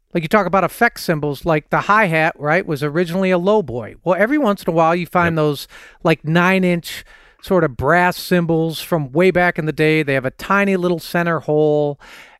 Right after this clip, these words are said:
Speaker 1: and you're like, "This was probably an effect that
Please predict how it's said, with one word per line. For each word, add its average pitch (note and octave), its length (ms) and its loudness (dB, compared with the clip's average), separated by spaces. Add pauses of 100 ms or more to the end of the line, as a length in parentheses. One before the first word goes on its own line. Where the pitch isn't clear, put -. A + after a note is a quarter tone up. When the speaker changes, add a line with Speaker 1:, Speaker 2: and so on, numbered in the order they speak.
Speaker 1:
and D#3+ 400 0
you're F#3+ 100 0
like, F#3+ 240 2 (600)
"This G3+ 200 0
was G3+ 120 -4
probably A#3 580 0
an F3 140 0
effect - 720 -4 (920)
that F3 220 2